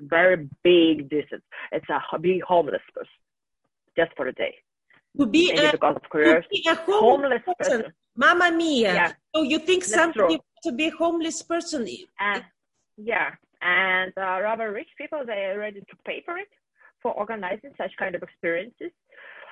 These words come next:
Speaker 1: And, uh, so then, uh, a lot of them want to be a farmer, uh, a ba-, bartender, and, um, an actor or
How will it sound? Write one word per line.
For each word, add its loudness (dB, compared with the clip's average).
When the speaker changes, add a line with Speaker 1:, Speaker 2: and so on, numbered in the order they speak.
Speaker 1:
And, -4
uh, -4
so 0
then, 0
uh, 2
a 2
lot -4
of -12
them -6
want -8
to -10
be -6
a 2
farmer, 0
uh, 0
a -16
ba-, -6
bartender, -2
and, -4
um, -6
an -6
actor -2
or 2